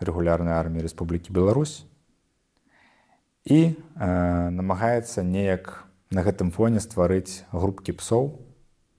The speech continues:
якіх, э, намагаецца навучаць праз, э, вядомым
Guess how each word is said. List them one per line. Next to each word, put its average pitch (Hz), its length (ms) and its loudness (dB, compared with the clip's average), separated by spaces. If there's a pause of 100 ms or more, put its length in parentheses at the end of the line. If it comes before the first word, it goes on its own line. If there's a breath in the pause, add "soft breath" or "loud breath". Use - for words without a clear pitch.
(1300)
якіх, 95 640 2
э, 85 720 2
намагаецца 82 960 -2
навучаць 82 640 -2
праз, - 480 -4
э, 82 400 -6 (520)
вядомым 85 540 0